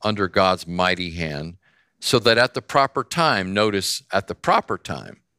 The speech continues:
not in my timing, but his timing, then he will bless me. He will bless you. In fact, it says he will exalt you.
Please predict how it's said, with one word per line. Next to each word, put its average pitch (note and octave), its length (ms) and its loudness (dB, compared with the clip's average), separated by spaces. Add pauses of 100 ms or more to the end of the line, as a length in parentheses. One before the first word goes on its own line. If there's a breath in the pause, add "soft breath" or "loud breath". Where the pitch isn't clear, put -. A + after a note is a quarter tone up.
not A#2 220 4
in F3+ 100 -4
my E3+ 180 4
timing, F#2+ 520 -2
but F#2+ 160 0
his B2 240 -4
timing, D#2 420 -6 (400 loud breath)
then G#2+ 300 2
he A#2 200 0
will F#2 520 2 (240)
bless G2 360 2
me. E2+ 280 -10 (260)
He G#2+ 160 -2
will F2 160 -2
bless F2+ 400 2
you. F#2+ 400 -8 (300 soft breath)
In E2 60 -10
fact, D#3+ 340 2
it G2 80 -10
says A2 240 -2
he B2+ 140 -2
will A#2+ 180 4
exalt B2 640 2
you. - 140 -16